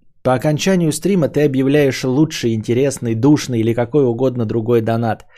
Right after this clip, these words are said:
Если это несложно технически, то сопроводить это звуком аплодисментов на заднем фоне. В принципе, это реализуемо легко, но м-, мне кажется, что эта идея говна, потому что, а кому это надо?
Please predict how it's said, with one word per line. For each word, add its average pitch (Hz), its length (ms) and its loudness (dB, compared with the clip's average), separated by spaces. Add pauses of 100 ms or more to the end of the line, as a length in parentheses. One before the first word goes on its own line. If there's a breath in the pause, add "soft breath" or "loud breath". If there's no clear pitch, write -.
(360 loud breath)
Если 131 380 0
это 160 200 -4
несложно 143 680 -2
технически, 165 840 -6
то 165 160 0
сопроводить 156 680 -2
это 160 220 -2
звуком 165 440 0
аплодисментов 147 880 -2
на 127 120 -2
заднем 127 360 0
фоне. 113 440 -2 (1160 soft breath)
В - 80 -20
принципе, 185 460 -2
это 147 300 -6
реализуемо 131 500 2
легко, 120 440 -2
но 113 340 -2
м-, 117 300 -6
мне 123 260 -2
кажется, 123 480 -4
что 120 280 0
эта 120 280 -4
идея 120 280 -2
говна, 113 380 0
потому 117 260 -6
что, - 160 -10
а 101 40 -8
кому 127 220 -2
это 151 160 -6
надо? 110 360 -6